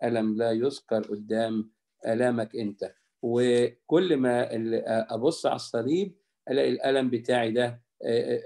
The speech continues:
آه، حاجة بسيطة جدا، لأن المسيح اللي اتألم، فاكرين القصة اللي حكيتها لكم المرة اللي فاتت؟ قصة كانت لطيفة، ممكن تسمعوها برضو في المرة، أنا مش هقولها تاني عشان الوقت. ربنا يدينا إن إحنا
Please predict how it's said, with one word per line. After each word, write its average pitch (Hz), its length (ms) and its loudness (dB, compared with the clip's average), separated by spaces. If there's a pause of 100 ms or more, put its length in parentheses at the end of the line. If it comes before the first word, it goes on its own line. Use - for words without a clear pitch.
(120)
آه، - 40 -6
حاجة 120 300 0
بسيطة 113 400 -6
جدا، 104 440 -6 (340)
لأن 120 600 0 (120)
المسيح 120 500 -2
اللي 113 140 -4
اتألم، 120 360 -2
فاكرين 127 300 -2
القصة - 320 -2
اللي 117 100 -2
حكيتها 117 320 -4
لكم 131 180 -4
المرة 127 220 0
اللي 117 120 -8
فاتت؟ 160 320 0 (500)
قصة 123 220 -4
كانت 117 200 -6
لطيفة، 117 480 -4 (340)
ممكن 117 320 -6
تسمعوها 113 500 -2
برضو 110 340 -2
في - 120 -12
المرة، 110 320 -4
أنا 113 140 -2
مش 110 200 -6
هقولها 110 220 -2
تاني 110 200 -2
عشان 104 200 -6
الوقت. 117 340 -2 (380)
ربنا 131 360 0
يدينا 123 520 0
إن 117 100 -2
إحنا 113 460 -2